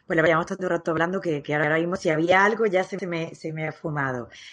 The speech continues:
Eh, no, yo creo que no. Mm, sí que podría decir que, mm, bueno, que, eh, vivo en el, en una era en la que hay mucha información en todo sentido.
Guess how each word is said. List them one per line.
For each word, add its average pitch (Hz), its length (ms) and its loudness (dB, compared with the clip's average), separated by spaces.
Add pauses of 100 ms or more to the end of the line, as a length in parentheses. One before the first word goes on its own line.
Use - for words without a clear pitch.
(160)
Eh, 156 760 2
no, 175 460 2
yo 185 160 4
creo 247 140 0
que 143 160 0
no. 139 260 -6 (340)
Mm, 165 800 -4 (180)
sí - 260 0
que 220 200 4
podría 202 500 4
decir 202 560 -2
que, 160 440 4
mm, 151 260 -6 (120)
bueno, 165 460 -2
que, 135 460 -4 (440)
eh, 180 140 6
vivo 170 140 2
en 190 140 2
el, 175 360 2
en 180 180 0
una 175 320 2
era 175 140 4
en 175 80 4
la 170 80 4
que 170 240 2
hay 170 320 4 (100)
mucha 180 360 -2
información 175 840 0
en 170 120 -2
todo 165 140 -2
sentido. 165 400 -2